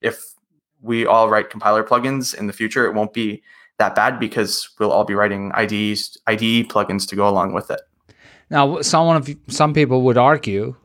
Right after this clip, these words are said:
Speaker 2: uh, and to an extent I could as well, and say, "Well, sure, you know, if I wanna look at this code inside an I D E, it's great, but what if I print out this code and I don't see the Gradle,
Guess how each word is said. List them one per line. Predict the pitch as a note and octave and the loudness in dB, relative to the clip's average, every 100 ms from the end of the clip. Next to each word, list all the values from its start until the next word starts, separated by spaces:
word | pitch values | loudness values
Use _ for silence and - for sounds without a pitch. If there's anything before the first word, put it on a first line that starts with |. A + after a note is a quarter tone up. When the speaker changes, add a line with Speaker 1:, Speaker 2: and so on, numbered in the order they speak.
| _ _ | _ _
Speaker 2:
uh, | G#2 G#2 | -8 -6
and | - A2+ A2+ | -4 -4 -4
to | - | -4
an | A#2 | -4
extent | A2+ - B2+ A#2+ | -4 0 0 0
I | A2+ | -2
could | - A2+ | -2 -2
as | A2+ G#2 | -2 -2
well, | A#2 B2 A#2+ | 0 2 2
and | A#2 A2+ | 0 -4
say, | B2+ A#2 | -2 0
"Well, | A#2+ B2 A2+ | 2 2 2
sure, | - D#3+ B2+ A2+ - | 4 4 4 2 -2
you | A#2+ | -6
know, | A2 G#2+ B2 - - | -4 -4 -6 -10 -10
if | B2+ | -2
I | C3 | 0
wanna | C3+ A#2+ | 2 2
look | A#2 A#2+ B2 | 2 0 -2
at | G#2+ | -4
this | G#2 | -6
code | - A#2+ G#2+ | -4 -4 -2
inside | G2+ G#2+ G#2+ | -4 -6 -6
an | G#2 | -6
I | G#2 | -6
D | G2+ G#2 C3+ | -6 -4 -2
E, | A2 | -4
it's | F#2 | -6
great, | - C3+ A#2+ F#2 - | -4 0 0 -2 -8
but | - G#2 G#2 - _ - - _ - | -6 -4 -4 -10 _ -20 -20 _ -8
what | B2 C#3 | 2 4
if | C3 A#2+ | 4 2
I | A#2 | 0
print | - C3 B2 | 0 -4 0
out | A#2+ A#2+ | -2 0
this | A#2+ - | -2 -2
code | D3+ D3 B2 | 2 4 4
and | A#2 | 2
I | A#2 | 0
don't | A#2+ B2 A#2+ A2+ | 0 0 -2 -4
see | - C3+ | 0 0
the | A2+ | 2
Gradle, | B2 A#2+ A2+ A2 G#2+ G#2+ | 2 2 2 0 -2 -6